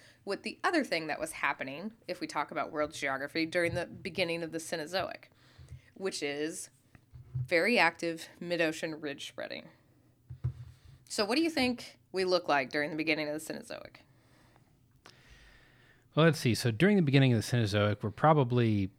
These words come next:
Speaker 2: sort of recognizable, but if I remember right, Greenland was still sort of conjoined. Uh,
Speaker 1: <laughs> Conjoined? That sounds terrible. <laughs>
Speaker 2: So, uh, North America was quite a bit closer to the equator, if I remember right, as well.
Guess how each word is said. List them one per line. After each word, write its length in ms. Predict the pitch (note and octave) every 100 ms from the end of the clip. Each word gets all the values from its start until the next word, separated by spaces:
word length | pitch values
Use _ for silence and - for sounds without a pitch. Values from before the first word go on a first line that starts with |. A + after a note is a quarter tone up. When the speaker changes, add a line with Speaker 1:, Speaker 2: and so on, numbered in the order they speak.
| -
Speaker 2:
sort 640 | - - - - G3 G3+
of 240 | F#3 B2 A#2
recognizable, 1000 | C#3+ - C#3+ C3 B2+ A#2+ A#2+ B2+ B2 A#2
but 300 | A2 G2+ F#2
if 100 | -
I 60 | G#2+
remember 320 | G#2 B2 A#2+
right, 320 | A2 G#2+ F#2+
Greenland 540 | G#2 A2 A2+ A2 A2+ G#2+
was 180 | G2+
still 560 | - A#2 G#2+ G#2 G2+ G2+ -
sort 180 | A2
of 120 | G2 -
conjoined. 840 | G#2 F#2 G2 G2 F#2+ F#2 F#2 F#2 _ - - - _ _ _ A2
Uh, 440 | F#2+ E2 D#2+ E2 - _ - B3+ D4+
Speaker 1:
<laughs> 100 | D#4
Conjoined? 840 | - G3+ F3+ D#3+ D#3+ D#3 D#3+ F3 -
That 100 | B3+
sounds 260 | G#3 F#3 F3
terrible. 600 | - - D3 D#3 D#3 A3+ A#3
<laughs> 60 | - - D#4+ - - - -
Speaker 2:
So, 200 | - D#3 C#3+ - - - - - D3+
uh, 100 | - - - - G#4+ B4 A#4+
North 300 | C#3 D#3+ D#3+
America 340 | B2 C#3 C#3+
was 240 | C3 G#2+ F#2+ - _
quite 460 | - - - A#2+ B2+
a 60 | B2
bit 160 | A#2+
closer 240 | - B2+ -
to 80 |
the 100 | G#2+
equator, 400 | G2 - A#2 C3+
if 140 | D3+ D3
I 20 |
remember 320 | D3 D3 D3+
right, 180 | D3+ D3+
as 140 | C#3
well. 100 | A#2+